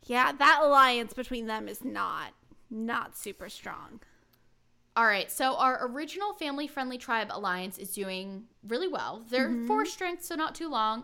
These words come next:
Speaker 2: too, uh, too high, but they're still together.
Speaker 1: Mm-hmm.
Speaker 2: We've got our family-friendly tribe alliance of Mister Cheesy Pop, My Life is Ava, and Tyler Oakley, and the original controversial tribe alliance of Snooki and Nikki DeMar.
Speaker 1: And Snooki's at a three.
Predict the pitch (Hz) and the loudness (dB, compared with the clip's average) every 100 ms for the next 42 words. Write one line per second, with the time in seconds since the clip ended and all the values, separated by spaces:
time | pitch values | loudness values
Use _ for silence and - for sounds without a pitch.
0 | - - 311 294 277 - - - 214 208 | -12 -6 -4 -2 -6 -10 -10 0 2 2
1 | 202 202 269 226 185 180 185 240 - 277 | 0 -6 -4 0 0 -4 -10 -10 -10 -8
2 | - 87 98 240 _ _ _ - 226 233 | -8 -8 -10 -12 _ _ _ -10 -4 -4
3 | 226 226 247 - 240 240 240 240 - 285 | -4 0 0 2 2 4 2 -2 -4 -2
4 | 294 285 262 254 254 240 233 208 208 208 | -2 -4 -6 -6 -2 -2 -2 -2 0 -2
5 | 214 - 202 196 208 - 202 214 202 208 | -6 -8 -10 -10 -14 -16 -14 -12 -12 -8
6 | 214 196 196 185 180 185 185 185 185 175 | -4 -4 -4 -8 -8 -10 -10 -8 -8 -8
7 | 180 - 190 180 214 254 285 285 285 294 | -10 -12 -10 -8 -6 -8 -6 -6 -6 -8
8 | - - _ _ _ 330 427 277 196 226 | -18 -20 _ _ _ -2 0 0 -4 -8
9 | 240 _ _ _ _ _ _ 214 269 277 | -12 _ _ _ _ _ _ -10 -4 -4
10 | - 247 294 269 302 294 285 262 247 233 | -2 -4 -4 -8 -8 -6 -4 -6 -6 -10
11 | 233 247 - 220 208 196 196 202 196 - | -10 -10 0 0 2 0 0 -2 -10 -16
12 | 190 - 202 196 165 147 - - - - | -14 -10 -8 -8 -10 -10 -16 -14 -12 -10
13 | - - - 403 427 370 415 494 494 311 | -12 -10 -6 -4 0 0 2 4 6 6
14 | 330 - 240 214 185 190 | 4 2 0 0 -4 -6